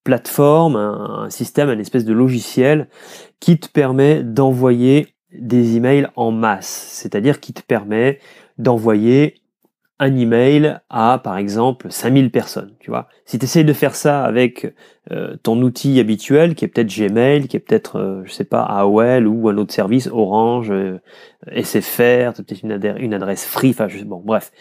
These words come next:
Tu utilises sûrement déjà un outil pour envoyer tes emails personnels, peut-être même tes emails, euh, professionnels en tant qu'ar-, qu'artiste, mais t'as peut-être pas encore une, une liste, euh, de contacts importante à gérer.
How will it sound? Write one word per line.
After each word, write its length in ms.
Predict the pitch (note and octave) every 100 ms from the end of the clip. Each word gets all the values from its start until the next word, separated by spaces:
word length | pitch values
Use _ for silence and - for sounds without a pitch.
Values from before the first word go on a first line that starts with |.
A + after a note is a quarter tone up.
| - - -
Tu 80 | -
utilises 380 | B2+ D#3+ E3+ C3+
sûrement 280 | - C3+ C#3
déjà 220 | B2+ A#2+
un 140 | A#2
outil 260 | A#2 - C3+
pour 220 | B2+ A2
envoyer 240 | G#2+ A2 G#2
tes 260 | G#2+ G2
emails 240 | A2 G#2+ F#2
personnels, 640 | - A2 - C#3+ G3+ - _ - _ -
peut-être 260 | - B2
même 240 | D3+ C#3+ - _ -
tes 220 | A#2 G#2
emails, 460 | B2 B2+ C3 A#2+ - - _ G#2
euh, 200 | - - -
professionnels 600 | B2 B2+ - D3+ G#3+ G3+
en 100 | G2
tant 100 | G#2+
qu'ar-, 300 | - B2 A2 -
qu'artiste, 560 | B2+ - G#3 G#3+ - - _ - - _ _ _
mais 120 | C3 D3
t'as 100 | C3
peut-être 220 | C#3 -
pas 60 |
encore 360 | E3+ D3 E3+ D3+
une, 320 | B2 A#2 A2
une 180 | A2 A2+
liste, 560 | A#2+ C#3 E3+ E3+ - A2+
euh, 400 | G#2 G2+ G2 G2+
de 220 | G2 G#2
contacts 720 | - A2 A#2+ D#3 D#3+ - - _ _ _ _ _ _ _
importante 580 | D3 C3+ C3 - D3 C#3 -
à 160 | A#2+
gérer. 580 | G2+ A#2 A2 C#3+ F#3+